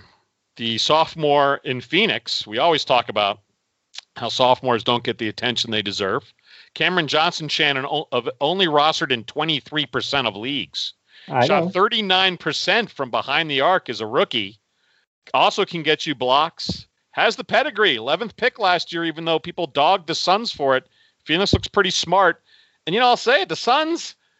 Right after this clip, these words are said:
Speaker 1: it's an interesting move with Chris Paul, but this team still lacks depth, and I think Johnson's gonna get plenty minutes as the first guy off the bench for the Suns.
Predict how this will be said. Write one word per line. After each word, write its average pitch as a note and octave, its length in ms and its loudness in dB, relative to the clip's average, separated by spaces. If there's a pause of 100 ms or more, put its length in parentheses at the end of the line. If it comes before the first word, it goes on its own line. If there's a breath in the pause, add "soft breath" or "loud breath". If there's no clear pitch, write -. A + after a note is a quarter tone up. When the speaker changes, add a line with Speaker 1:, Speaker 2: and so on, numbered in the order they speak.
(240)
Speaker 1:
it's - 100 -8
an G3+ 40 0
interesting A3+ 360 0
move G#3+ 160 4
with G3 120 -2
Chris G3+ 220 0
Paul, G3+ 240 2
but E3+ 120 0
this C#4 120 -4
team F4 180 0
still C4 320 0
lacks C#3+ 380 0
depth, B2 540 -2
and A2 100 -12
I D3 80 -6
think F3+ 160 -8
Johnson's D3+ 460 -2
gonna B2 180 -2
get A#2 220 -2
plenty C#3+ 300 -2
minutes C3 360 0
as G#2 100 -10
the A2+ 80 -10
first - 300 -2
guy G#2+ 160 2
off G2+ 240 2
the E2+ 60 -18
bench E2 380 -6
for F2 100 -14
the D2+ 100 -14
Suns. - 540 -14